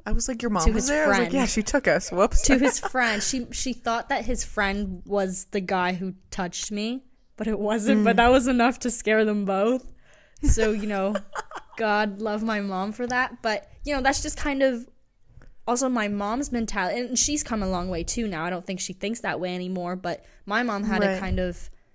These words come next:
Speaker 2: difficult time with the whole trusting males and stuff given to her childhood experience as well.
Speaker 1: I wanna circle back to what I said before. I think I did realize when,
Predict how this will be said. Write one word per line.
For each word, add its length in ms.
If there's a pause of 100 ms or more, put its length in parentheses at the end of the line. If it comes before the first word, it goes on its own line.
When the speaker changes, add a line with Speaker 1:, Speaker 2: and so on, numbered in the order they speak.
(300)
Speaker 2:
difficult 420
time 320
with 380 (480)
the 140
whole 760
trusting 840
males 380
and 140
stuff 380
given 280
to 140
her 140
childhood 440
experience 920
as 180
well. 440 (540)
Speaker 1:
I 240 (100)
wanna 340
circle 320
back 300
to 140
what 160
I 160
said 260
before. 340
I 140
think 220
I 120
did 280
realize 640
when, 500